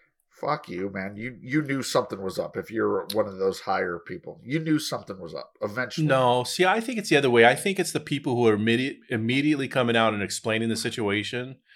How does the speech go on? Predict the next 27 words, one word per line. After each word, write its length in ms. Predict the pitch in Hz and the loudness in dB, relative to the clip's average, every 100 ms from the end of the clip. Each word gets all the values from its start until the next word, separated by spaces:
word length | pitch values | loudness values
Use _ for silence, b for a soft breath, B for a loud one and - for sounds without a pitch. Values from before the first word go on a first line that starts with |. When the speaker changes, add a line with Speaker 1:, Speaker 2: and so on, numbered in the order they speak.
| B B B - | B B B -2
Speaker 2:
that 140 | 120 | 2
they 140 | - | 2
legitimately 720 | 123 113 123 123 120 127 117 113 | 2 2 2 0 0 -2 -2 -2
probably 320 | - 107 113 | 2 2 2
weren't 160 | 120 | 0
part 200 | 127 127 | -2 -2
of 80 | 131 | 0
it. 180 | 143 147 B B B B | -4 -6 B B B B
<clears throat> 480 | 220 196 165 151 - | 0 4 4 2 2
To 140 | 143 | 0
me, 420 | 120 139 214 151 | 2 0 2 0
it's 280 | 123 120 - | 0 -4 -4
the 80 | 120 | -6
people 480 | 117 170 175 151 120 | -6 -6 -4 -4 -2
who 160 | 123 | 2
are 160 | 113 107 | 4 4
immediately 640 | 107 113 131 147 135 135 | 2 0 0 -2 -4 -4
threatening 480 | 113 127 123 127 117 | -6 -2 -2 0 -4
legal 300 | 110 110 110 | -2 0 4
action 380 | 98 113 - 131 | 4 4 -2 -4
who 200 | 107 101 | -4 -4
seem 320 | 98 113 101 | -4 -4 -4
suspicious, 580 | 98 98 - 104 82 - | -6 -8 -4 -4 -4 -8
dude. 200 | 98 90 | -10 -6
Like 220 | 98 95 | -4 -4
Jimmy 280 | - 120 117 | -4 -2 -2
Kimmel. 520 | 113 117 107 82 80 | 0 0 0 -4 -10